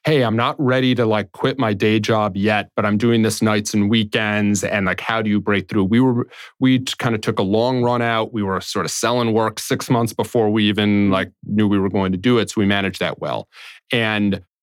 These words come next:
right around the time that that project was wrapping up, September of oh eight, there we had, like, two projects geared up to start right behind it in October of oh eight.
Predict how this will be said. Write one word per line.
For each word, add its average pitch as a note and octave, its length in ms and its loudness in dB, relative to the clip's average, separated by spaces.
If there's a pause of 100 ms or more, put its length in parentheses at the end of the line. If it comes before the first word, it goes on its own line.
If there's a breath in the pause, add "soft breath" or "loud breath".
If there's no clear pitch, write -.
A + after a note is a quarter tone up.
right A#2+ 340 2
around C#3+ 520 2
the B2 60 -2
time B2 320 0
that G#2 100 -2
that A2+ 180 -2
project A2+ 400 -2
was G2+ 160 -2
wrapping A2 400 -2
up, A2 240 0 (460)
September A#2+ 560 0
of G#2 80 0
oh G2+ 160 2
eight, A2+ 240 0 (420 loud breath)
there A2+ 240 2
we A2 200 0
had, A2 160 0
like, G2 160 -4 (240)
two D#3 200 2
projects C3+ 640 -2
geared B2 240 2
up A#2+ 160 -2
to A2+ 100 -2
start A#2 320 -2
right A2 280 0
behind F#3 480 0
it F#3 160 2
in A2 160 -2
October F#3 680 0
of F3 140 2
oh D3+ 240 2
eight. C#3+ 260 2